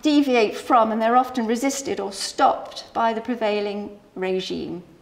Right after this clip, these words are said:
the, the conventional food system, if you like. So in Salinsa, we looked at seventeen different sorts of networks, just a few examples here. Um,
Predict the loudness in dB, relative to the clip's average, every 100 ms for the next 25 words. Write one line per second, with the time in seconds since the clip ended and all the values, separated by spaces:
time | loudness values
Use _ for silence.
0 | _ -20 -20 -16 -14 -12 -8 -6 -6 -6
1 | -10 -8 -4 -4 -6 -12 -12 -12 -12 -12
2 | -10 -8 -10 -12 -18 -20 _ _ _ _
3 | _ _ _ _ _ _ _ _ _ -20
4 | -20 -20 -20 _ _ _ -2 2 2 0
5 | 0 0 0 -2 0 0 0 -2 -4 -8
6 | -2 0 4 2 2 -2 0 -2 -4 -6
7 | -6 -4 -4 -6 -8 -6 -4 0 2 0
8 | -6 -16 -14 -14 -14 -16 -4 -2 -2 -4
9 | -4 -4 -10 -12 -6 0 2 2 -2 -6
10 | -10 -8 -8 -10